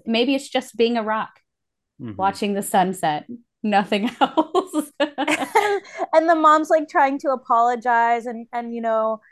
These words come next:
Speaker 3: connect. And Jobu or Joy, I, I'm not sure if it's supposed to be, I did get a little bit confused.
Speaker 1: She's
Speaker 3: If
Speaker 1: like both.
Speaker 3: Okay, yeah, but
Speaker 1: She's like
Speaker 3: she's like,
Speaker 1: all of
Speaker 3: "Stop,
Speaker 1: them.
Speaker 3: stop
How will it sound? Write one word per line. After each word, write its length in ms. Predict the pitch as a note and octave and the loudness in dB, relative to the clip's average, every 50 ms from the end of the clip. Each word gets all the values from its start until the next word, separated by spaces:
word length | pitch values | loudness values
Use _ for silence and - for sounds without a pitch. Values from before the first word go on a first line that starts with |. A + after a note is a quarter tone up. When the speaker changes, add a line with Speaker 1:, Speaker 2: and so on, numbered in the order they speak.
| _ _ _ _ _ _ _ | _ _ _ _ _ _ _
Speaker 3:
connect. 640 | - - D#4 C4+ A#3 A3+ G#3 G#3+ A#3 B3+ - _ - - _ _ _ _ | -6 -4 -4 0 0 0 2 2 2 0 -2 _ -20 -20 _ _ _ _
And 360 | A#3+ B3 B3 A#3+ A#3+ A#3+ G#3+ - _ _ _ G#3 | 2 2 2 2 -2 -4 -6 -8 _ _ _ -6
Jobu 340 | G3 A#3+ A3+ A3 A3 G#3+ | -2 0 0 0 0 -2
or 240 | A#3+ B3 A#3 A#3 A3 | -2 -2 0 0 -2
Joy, 240 | G#3 G3+ A3 A3 A3+ - - | -2 -2 -2 -2 -2 -2 -2
I, 140 | - C4 C4+ - | -4 -4 -2 -4
I'm 140 | C4 C4 | -6 -6
not 200 | C4 C#4+ C4+ - | -6 -8 -10 -8
sure 100 | - C#4+ C4+ A#3+ | -6 -6 -6 -6
if 40 | |
it's 100 | A#3+ G#3 | -8 -10
supposed 340 | - - A3+ A3 G3+ A3 - | -8 -6 -6 -6 -6 -10 -14
to 80 | - G#3+ | -10 -10
be, 160 | A3 G#3+ F#3+ - _ _ - | -8 -8 -10 -12 _ _ -2
I 80 | C#4 | -2
did 200 | C4 B3+ G4 G#4+ G#4+ | 0 0 -2 -2 0
get 80 | B4 B4+ A#4+ | 0 0 2
a 20 | G#4 | 2
little 240 | E4+ D4 D#4+ D#4+ | 2 2 2 2
bit 200 | D4+ D4+ C#4+ - | 2 0 -2 -2
confused. 880 | _ - B3 B3+ A#3+ - _ C4 B3+ B3 A3+ G#3+ G#3 G3+ G3+ G3 G3+ - _ _ _ _ _ _ _ _ _ _ | _ -10 -10 -10 -12 -14 _ -10 -6 -2 -2 0 0 -2 -4 -6 -8 -14 _ _ _ _ _ _ _ _ _ _
Speaker 1:
She's 200 | _ - D4+ C#4 | _ -4 0 2
Speaker 3:
If 20 | D4 | 2
Speaker 1:
like 200 | D#4 D4+ - - | 2 2 0 0
both. 340 | - G#3 F#3+ E3+ F#3+ - _ _ _ _ _ _ _ _ - | 0 0 0 0 -2 -8 _ _ _ _ _ _ _ _ 0
Speaker 3:
Okay, 460 | C4+ C#4 C4+ C4+ C4+ A#3+ G#3+ G#3+ A3 G#3 | 0 0 2 2 2 4 4 2 -2 -4
yeah, 340 | A#3 B3+ A#3 G#3+ G#3 G3+ - | 0 2 2 2 2 0 -2
but 120 | A3 A3 C4+ | -4 -4 -2
Speaker 1:
She's 80 | B3+ | 2
like 120 | D4 C4 B3 | 2 0 2
Speaker 3:
she's 60 | - | 4
like, 100 | C4+ A3+ | 4 4
Speaker 1:
all 100 | G3+ G3+ | 4 2
of 60 | G3 | 0
Speaker 3:
"Stop, 240 | F#3+ G3 F#3 G3+ F#3+ | 2 4 4 4 4
Speaker 1:
them. 60 | F#3+ | 2
Speaker 3:
stop 320 | F#3 - - D4 C#4+ - | -6 0 2 2 2 2